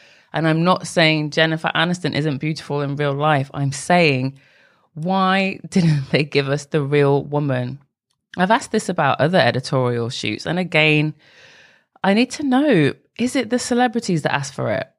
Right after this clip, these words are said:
Is it something the magazine heads ask for? Is it something that the photographer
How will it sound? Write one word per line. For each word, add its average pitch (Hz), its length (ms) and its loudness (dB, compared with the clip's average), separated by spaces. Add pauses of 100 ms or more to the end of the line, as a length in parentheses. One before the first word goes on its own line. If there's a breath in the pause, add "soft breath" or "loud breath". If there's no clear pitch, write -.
(640)
Is 220 120 2
it 220 120 2
something 220 440 0
the 202 80 0
magazine 190 560 0
heads 143 400 2
ask 127 240 -6
for? 117 320 -6 (720)
Is 196 100 0
it 254 140 0
something 226 440 2
that 196 100 2
the 190 80 -4
photographer 202 960 0